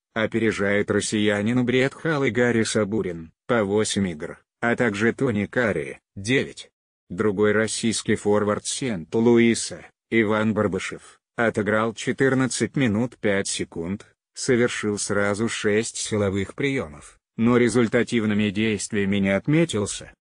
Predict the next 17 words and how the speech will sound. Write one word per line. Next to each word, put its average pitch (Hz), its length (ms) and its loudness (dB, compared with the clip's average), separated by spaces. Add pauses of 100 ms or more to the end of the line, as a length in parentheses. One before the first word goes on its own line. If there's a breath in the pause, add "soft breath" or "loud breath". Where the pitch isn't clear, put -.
(260)
Беннингтон 110 760 2
отразил 113 540 0
тридцать 107 500 -4
четыре 110 420 0
броска 104 540 0
по 127 160 0
своим 110 380 0
воротам. 85 540 -4 (440)
На 110 180 4
счёт 107 320 -2
у 117 60 0
голкипера 131 680 2
Бостона 113 600 0
Тууки 131 420 2
Раска 113 460 2
восемнадцать 95 800 -2
сейвов. 90 720 -2